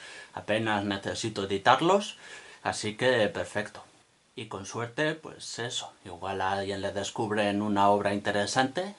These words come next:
y que le gusta o le interesa por algún motivo y eso pues sería perfecto. Así que veamos este cachito de estantería.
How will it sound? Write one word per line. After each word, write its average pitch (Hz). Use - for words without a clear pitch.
y -
que -
le 98
gusta 98
o 90
le 92
interesa 95
por 104
algún 104
motivo 156
y 180
eso 113
pues 85
sería 87
perfecto. 143
Así 165
que 180
veamos 131
este 107
cachito -
de -
estantería. 92